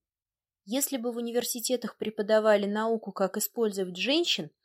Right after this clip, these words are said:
то Малиновский вполне мог бы написать по ней целый трактат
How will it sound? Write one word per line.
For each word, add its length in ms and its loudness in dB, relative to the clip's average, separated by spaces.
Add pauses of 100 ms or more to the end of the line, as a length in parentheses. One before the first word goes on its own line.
(320)
то 100 2
Малиновский 600 0
вполне 460 0
мог 240 -2
бы 80 -2
написать 600 -2
по 60 -2
ней 220 0
целый 360 -2
трактат 520 -2